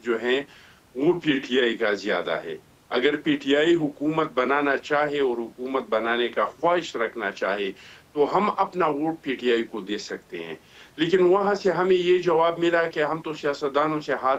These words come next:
नहीं मिलाएंगे, हम तो सियासतदानों से बात नहीं करेंगे, हम तो बात करेंगे डीजीआई के साथ, हम तो बात करेंगे Army Chief के साथ। तो इस वजह से हमने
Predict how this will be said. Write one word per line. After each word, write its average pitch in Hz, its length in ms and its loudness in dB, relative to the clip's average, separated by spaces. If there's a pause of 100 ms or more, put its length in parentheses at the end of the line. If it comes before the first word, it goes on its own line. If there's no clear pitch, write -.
नहीं 143 140 0
मिलाएंगे, 139 560 -2
हम 127 160 -4
तो 135 120 -2
सियासतदानों 127 600 0
से 123 140 -2
बात 131 380 0
नहीं 135 160 -2
करेंगे, 131 520 0 (420)
हम 143 200 2
तो 151 160 0
बात 139 300 2
करेंगे 135 460 -2
डीजीआई 123 560 0
के 135 160 -2
साथ, 131 300 0 (100)
हम 123 140 -4
तो 123 140 -4
बात 120 300 0
करेंगे 127 580 0 (340)
Army 139 300 2
Chief 202 340 -2
के 131 100 2
साथ। 90 260 -2 (480)
तो 180 140 6
इस 233 200 -4
वजह 196 260 4
से 185 180 2
हमने 185 540 2